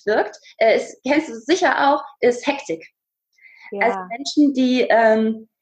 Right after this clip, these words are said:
Speaker 1: vielleicht diese, diese Selbstbewusstheit, ähm, ausstrahlen möchten und, äh, total begeistert, ich bin, <laughs> muss ganz ehrlich sagen, ich bin selber manchmal, äh, geratig, wenn ich mich so in Rage rede mit diesem Thema, weil das, ich brenne halt auch dafür.
Speaker 2: Ja.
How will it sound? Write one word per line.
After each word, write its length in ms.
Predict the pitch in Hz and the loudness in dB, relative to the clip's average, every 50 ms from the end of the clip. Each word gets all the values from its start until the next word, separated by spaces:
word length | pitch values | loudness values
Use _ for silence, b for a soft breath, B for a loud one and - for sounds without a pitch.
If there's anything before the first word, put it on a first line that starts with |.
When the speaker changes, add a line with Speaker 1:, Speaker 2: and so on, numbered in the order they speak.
| _ B B B B B B B _ _ _ _ _ - | _ B B B B B B B _ _ _ _ _ -2
Speaker 1:
vielleicht 380 | - 240 226 226 - - - - | 0 2 2 2 0 -2 -2 -2
diese, 360 | 285 269 254 254 233 - - - | -2 -2 0 0 0 0 -2 -4
diese 440 | - 247 240 208 226 226 214 214 | -4 -4 -4 -2 -2 -2 -2 -4
Selbstbewusstheit, 1600 | 202 208 - - 233 226 - - - - - _ - 247 240 240 247 247 247 247 - - - - 214 202 202 233 311 392 - - - - | -6 -8 -6 -2 0 0 0 -2 -4 -12 -14 _ 0 2 2 4 2 0 0 0 -6 -14 -8 -4 0 0 2 2 0 -2 -4 -10 -6 -2
ähm, 260 | - 240 233 226 226 - | 0 2 2 2 0 0
ausstrahlen 720 | - 233 262 349 359 - - - - 214 220 214 208 214 | 0 2 2 2 0 -2 -6 -6 -4 -2 0 0 0 0
möchten 560 | 247 359 - - - - 247 247 262 302 392 427 B B B B B B - | -2 -2 -4 -4 -6 -2 0 2 2 2 2 0 B B B B B B 0
und, 380 | 226 262 247 247 247 240 240 - | 2 2 2 2 0 -2 -4 -2
äh, 200 | 214 233 220 220 | -2 -2 -2 -4
total 340 | 262 247 - 277 302 175 - | -6 -8 -6 -4 -4 -2 -2
begeistert, 400 | 262 247 254 285 349 - - - | -2 -2 -2 -2 -2 -4 -6 -12
ich 100 | _ - | _ 0
bin, 260 | 269 269 262 285 294 | 2 2 2 2 0
<laughs> 40 | - | 0
muss 200 | 226 247 254 254 | -4 -4 -4 -2
ganz 140 | - 240 220 | -2 -2 -2
ehrlich 160 | 226 240 240 | 0 -2 0
sagen, 140 | 240 285 285 - | 0 -2 -6 -4
ich 60 | - | -4
bin 160 | 247 247 240 | -2 -2 0
selber 280 | 233 233 277 311 285 254 | 2 2 4 4 2 2
manchmal, 480 | 233 220 220 214 - - 214 208 214 214 - - | 0 -2 -4 -4 -8 -4 -2 0 0 0 0 0
äh, 220 | 202 214 208 - | 0 -2 -2 -4
geratig, 380 | - - 208 226 262 254 254 - | -4 -2 0 0 0 -2 -4 -6
wenn 100 | - 214 | -4 -6
ich 100 | 226 220 | -6 -4
mich 100 | 240 226 | -10 -4
so 80 | - 220 | -4 -4
in 60 | 202 | 0
Rage 420 | 185 202 233 302 349 311 262 - - | 0 0 2 2 0 0 -4 -2 0
rede 220 | 208 208 208 202 | -2 0 0 -2
mit 120 | 196 196 | -6 -6
diesem 200 | 214 208 202 185 _ | -8 -8 -8 -10 _
Thema, 400 | - 285 302 349 277 214 202 202 | -4 -2 0 2 2 2 2 0
weil 100 | 190 196 | 0 0
das, 160 | 196 196 - | -2 -4 -8
ich 100 | - - - - | -14 -18 -12 -4
brenne 340 | 202 233 330 415 339 214 190 | -2 -2 0 0 0 0 0
halt 180 | 180 175 - | -2 -4 -4
auch 140 | - 175 - - | -6 -8 -8 -8
dafür. 440 | 185 180 - - 170 175 196 - 214 | -10 -10 -8 -4 -2 -2 -2 0 -2
Speaker 2:
Ja. 260 | 208 196 190 190 - | -4 -4 -6 -8 -10